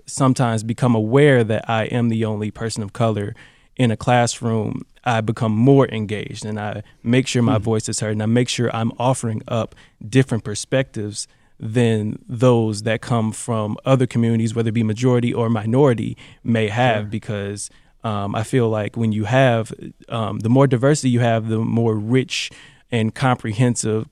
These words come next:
Speaker 1: kinds of conversations you can have on critical talks, um,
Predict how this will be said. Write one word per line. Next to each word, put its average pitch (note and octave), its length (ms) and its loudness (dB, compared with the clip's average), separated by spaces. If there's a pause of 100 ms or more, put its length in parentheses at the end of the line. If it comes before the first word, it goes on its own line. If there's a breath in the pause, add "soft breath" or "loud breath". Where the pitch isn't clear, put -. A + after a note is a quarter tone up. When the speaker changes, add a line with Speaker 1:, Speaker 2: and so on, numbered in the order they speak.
(120)
Speaker 1:
kinds A#2 260 -4
of - 80 -14
conversations A2+ 640 -2
you A2+ 80 -4
can A2 140 -6
have A2 200 -4
on A2 120 -8
critical - 340 -6
talks, - 500 -8 (500 soft breath)
um, - 520 -6